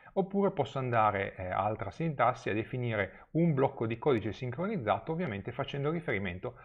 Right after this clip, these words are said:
a un particolare oggetto. Eh, perché devo fare riferimento a un particolare oggetto? Perché sostanzialmente la sincronizzazione funziona in questo modo.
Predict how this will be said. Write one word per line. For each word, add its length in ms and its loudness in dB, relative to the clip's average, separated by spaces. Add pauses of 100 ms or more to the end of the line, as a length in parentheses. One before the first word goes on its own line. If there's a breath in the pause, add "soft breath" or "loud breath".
(140 loud breath)
a 440 0
un 200 -2
particolare 840 -4
oggetto. 640 -4 (680 soft breath)
Eh, 160 -16 (120)
perché 260 4
devo 160 4
fare 220 2
riferimento 460 -2
a 40 -2
un 60 -6
particolare 460 -2
oggetto? 420 2
Perché 680 -2
sostanzialmente 760 -2
la 240 2
sincronizzazione 720 -4
funziona 380 -6
in 80 -6
questo 340 -8
modo. 400 -8